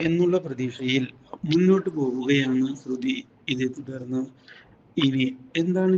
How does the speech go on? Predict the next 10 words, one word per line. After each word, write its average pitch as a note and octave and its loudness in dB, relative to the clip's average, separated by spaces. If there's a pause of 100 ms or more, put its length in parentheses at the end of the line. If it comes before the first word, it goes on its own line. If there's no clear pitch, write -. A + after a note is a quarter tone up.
ചെയ്യേണ്ടത് F3+ 0 (220)
എന്നറിയാതെ F3+ 2
നിൽക്കുമ്പോഴാണ് B2+ -2 (400)
അപ്രതീക്ഷിതമായ C3 6 (320)
മറ്റൊരു D3+ 4
വഴിത്തിരിവ് B2+ 6 (200)
ഉണ്ടാകുന്നത്. B2+ 8 (1200)
ശ്രുതിയെ B2+ 4
ഞെട്ടിച്ചുകൊണ്ട് C3 6 (320)
വീണ്ടും B2+ 4